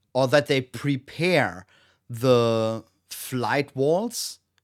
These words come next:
that you don't, uh, where you've gone thr-, through, that we don't see the map changes. I, I, I think they want to, um, hide that.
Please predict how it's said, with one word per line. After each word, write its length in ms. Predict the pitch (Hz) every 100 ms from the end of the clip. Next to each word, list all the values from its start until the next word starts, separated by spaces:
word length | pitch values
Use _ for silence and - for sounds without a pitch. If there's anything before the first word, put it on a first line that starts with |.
| _ _ _ _ _
that 140 | 143
you 80 | 131
don't, 400 | 131 147 147 135 143
uh, 180 | 135 135
where 240 | 123 147
you've 80 | 143
gone 160 | 139 135
thr-, 240 | - 139 123 - _ _
through, 280 | - 190 202 - - _ - - - _ -
that 160 | 156 135
we 80 |
don't 340 | 151 170 208 202
see 440 | - - 233 185
the 160 | 113 131
map 360 | 139 131 98 - _
changes. 640 | - 147 127 104 80 - - _ _ _ _ _ _ _ _ _
I, 260 | 160 170 196 185
I, 100 | 202
I 40 |
think 580 | 202 - 254 254 247 - -
they 180 | 160 165
want 420 | 151 208 220 - -
to, 540 | - 185 185 185 - _ _ _ 160
um, 400 | 156 151 147 - _ -
hide 340 | - 143 117
that. 320 | 92 80 -